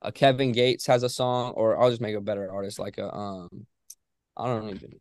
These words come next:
know, like, like a Y G and, like, let's just say, like, a, like, a Nicki Minaj. Say they weren't, like, really tied in together,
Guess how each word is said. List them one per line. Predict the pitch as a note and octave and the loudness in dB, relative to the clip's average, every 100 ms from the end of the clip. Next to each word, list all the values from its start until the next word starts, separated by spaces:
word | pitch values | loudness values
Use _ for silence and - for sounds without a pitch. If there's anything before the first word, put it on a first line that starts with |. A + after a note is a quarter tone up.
| G#2+ | -6
know, | B2 G#2 | -4 -4
like, | G2+ G2+ _ _ _ _ - | -6 -14 _ _ _ _ -12
like | G2+ | -8
a | G2 | -2
Y | G#2 A#2+ A#2+ | 4 6 4
G | G2+ G2 B2 C#3 C#3+ _ _ _ - | 2 -2 2 0 -2 _ _ _ -6
and, | A2 A2 G#2+ G2+ | -2 -2 -2 -2
like, | G2+ G#2 G2+ | -4 -4 -4
let's | G#2+ - | -4 -4
just | G#2 - | -6 -4
say, | G#2+ G2+ | -4 -4
like, | G2 G2 - | -4 -8 -8
a, | F2 D#2+ - _ _ _ _ _ _ _ _ _ _ - | -10 -12 -18 _ _ _ _ _ _ _ _ _ _ -10
like, | G#2+ G#2+ | -8 -6
a | |
Nicki | G2 A2+ - G#2+ | -4 -4 -4 -6
Minaj. | G2 F#2 E2 - _ _ | -6 -8 -12 -14 _ _
Say | - C#3 | 4 6
they | C#3+ B2+ | 6 4
weren't, | A2 A#2+ - | 2 0 -2
like, | G#2+ G#2+ | -6 -2
really | A2 G#2 | -2 -2
tied | - G#2 G2+ G2+ | -2 -2 -2 -4
in | G#2+ | -4
together, | A#2+ A#2 B2 C3 | 0 2 4 2